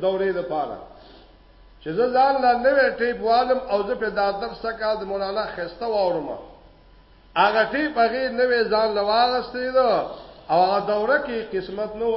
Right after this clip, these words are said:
او د هغې نه مخکې مخکې رخصت شو. الله دې هغه مقام ښایسته کړي. پوه شئ، دا داسې زمانه، داسې زنانه زمونږه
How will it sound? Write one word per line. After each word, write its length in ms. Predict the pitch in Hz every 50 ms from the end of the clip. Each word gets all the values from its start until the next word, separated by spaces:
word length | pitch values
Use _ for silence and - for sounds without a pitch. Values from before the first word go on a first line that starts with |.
| - 180
او 80 | 175
د 60 | 185
هغې 240 | 185 180 175 185 185 180
نه 60 | 175 170
مخکې 300 | 170 170 170 - - 160 151 151
مخکې 200 | 147 143 147 147 139 135
رخصت 260 | 135 - - 131 - - -
شو. 60 | 135
الله 200 | 135 139 147 156 165
دې 100 | 160 165 170
هغه 120 | 170 165 151 147
مقام 220 | 147 143 147 139 135 - -
ښایسته 280 | 127 120 - - 127 123 -
کړي. 180 | - 110 104 - - - - - - - - - - - -
پوه 260 | 180 226 254 262 233 175
شئ، 140 | 226 226 196 170 - - - - - - - - - - - 175 175 190 190 196
دا 80 | 240 254 262
داسې 380 | 233 277 294 311 311 - 269 262 247 220 185 214
زمانه، 480 | 220 220 214 214 214 214 226 233 214 190 139 - - - - - - - - - -
داسې 280 | 226 262 294 277 262 254 233 220
زنانه 380 | 233 226 233 233 233 240 269 302 294
زمونږه 500 | 269 269 262 262 262 262 254 247 240